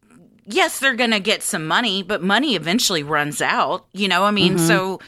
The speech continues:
Speaker 1: it's a finite resource. Life is also a finite resource. But it, I think for him, though, the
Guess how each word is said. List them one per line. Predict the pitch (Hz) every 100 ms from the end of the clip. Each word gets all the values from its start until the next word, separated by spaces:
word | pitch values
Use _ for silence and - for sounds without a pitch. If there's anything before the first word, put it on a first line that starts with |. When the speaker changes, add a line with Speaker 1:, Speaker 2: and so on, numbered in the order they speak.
| - _
Speaker 1:
it's | 226 226
a |
finite | 202 220 214 220 190 156 139
resource. | 208 285 - 143 165 - - - - _ -
Life | 175 202 208
is | 185
also | 165 - 147
a | 131
finite | 139 139 143 143
resource. | 147 151 - 143 147
But | 180 160
it, | 143 - - -
I | 202
think | 220 269 226
for | - 190
him, | 180 214 185 220
though, | 247 254 269 - - -
the | 180 185 170 165 151